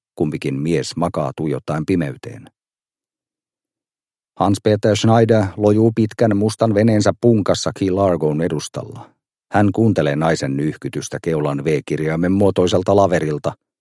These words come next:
Hän matkii naisen nyhkäisyjä. Hän on hyvä imitoija. Hänen suustaan lähtee hänen oman äitinsä ääni, joka kutsuu itkevää naista nimeltä. "Karla, Karla, miksi itket, lapsikulta?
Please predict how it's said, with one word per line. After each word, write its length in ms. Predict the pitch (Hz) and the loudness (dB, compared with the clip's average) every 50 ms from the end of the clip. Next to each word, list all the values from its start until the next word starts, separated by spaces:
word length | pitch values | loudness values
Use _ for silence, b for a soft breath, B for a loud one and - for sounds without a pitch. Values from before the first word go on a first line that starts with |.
| _ _ _ _ _ - | _ _ _ _ _ 0
Hän 180 | 110 110 107 107 | 2 4 6 6
matkii 440 | 113 120 120 113 - - - 60 62 | 6 4 4 2 -2 -6 -8 -8 -8
naisen 360 | 64 60 65 - - 73 69 | -10 -12 -12 -10 -8 -8 -8
nyhkäisyjä. 760 | 67 69 - - - 58 60 65 - 87 90 90 80 - _ _ _ _ _ _ _ _ _ _ _ _ _ _ _ _ _ - | -8 -8 -10 -10 -12 -12 -10 -12 -12 -14 -16 -16 -18 -20 _ _ _ _ _ _ _ _ _ _ _ _ _ _ _ _ _ -4
Hän 120 | 151 170 | 0 2
on 120 | 160 156 190 | 2 4 4
hyvä 180 | 208 156 90 | 4 2 2
imitoija. 580 | 87 101 95 85 69 - - 71 71 71 78 - - _ _ _ _ _ _ _ _ - | 2 2 2 0 -2 -4 -4 -6 -4 -4 -6 -8 -12 _ _ _ _ _ _ _ _ -2
Hänen 300 | 90 92 92 85 78 76 | 0 0 0 0 0 -2
suustaan 480 | - - 76 76 - - - 82 82 78 | -4 -4 -6 -6 -6 -4 -4 -2 -2 -2
lähtee 320 | 76 71 - - 80 78 | -4 -4 -4 -2 -2 0
hänen 260 | 90 90 92 90 87 | 0 0 0 0 2
oman 220 | 95 95 107 101 92 | 2 2 2 2 2
äitinsä 440 | 95 113 117 113 110 95 87 92 90 | 2 0 0 0 -2 -4 -2 -2 0
ääni, 280 | 98 107 104 90 80 | 0 0 0 0 -2
joka 260 | 76 73 69 - 69 - | -2 -4 -4 -6 -8 -6
kutsuu 420 | - 76 69 - - 73 67 69 | -6 -6 -6 -6 -6 -4 -4 -4
itkevää 460 | 69 65 - - - 73 76 78 80 | -4 -6 -6 -4 -4 -2 0 0 0
naista 360 | 87 87 92 95 - - 85 90 | 0 0 0 -2 -2 -2 -2 0
nimeltä. 520 | 104 107 101 78 67 - - - - - _ _ _ _ _ _ _ _ _ _ - | 2 2 0 0 -4 -8 -10 -14 -14 -16 _ _ _ _ _ _ _ _ _ _ 0
"Karla, 400 | 139 131 127 123 127 123 117 101 - - _ _ _ _ - | 2 2 2 4 2 2 2 0 -2 -8 _ _ _ _ -2
Karla, 380 | - 143 127 117 117 113 101 98 | 2 2 4 4 4 4 4 4
miksi 340 | 123 139 - - 147 151 175 | 2 2 0 0 0 0 0
itket, 300 | - - - 113 107 - | 0 0 0 0 2 4
lapsikulta? 760 | 110 104 - - - 104 - 101 95 90 90 - - 85 | 2 2 2 -2 -8 -6 -4 -2 -2 -2 -2 -4 -4 -6